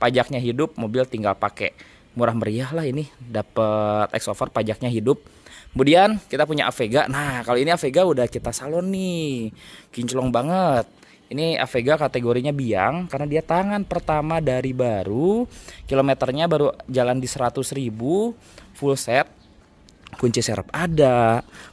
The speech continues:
manual book ada, remote-nya juga ada, teman-teman. Nah, ini luar dalamnya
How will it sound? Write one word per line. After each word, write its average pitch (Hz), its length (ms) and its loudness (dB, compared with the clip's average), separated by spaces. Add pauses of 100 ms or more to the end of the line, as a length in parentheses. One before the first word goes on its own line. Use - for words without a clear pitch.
(100)
manual 107 400 0
book 101 160 -6
ada, 165 240 2
remote-nya 110 400 0
juga 107 320 -2
ada, 160 400 4
teman-teman. 139 640 0 (480)
Nah, 101 560 -4
ini 156 160 -4
luar 165 240 2
dalamnya 151 720 4